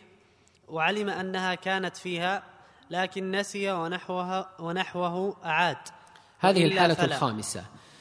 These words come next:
Speaker 2: أن يجد المصلي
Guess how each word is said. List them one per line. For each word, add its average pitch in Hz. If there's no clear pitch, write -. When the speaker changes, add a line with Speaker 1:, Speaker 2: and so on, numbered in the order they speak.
Speaker 2:
أن 143
يجد 196
المصلي 170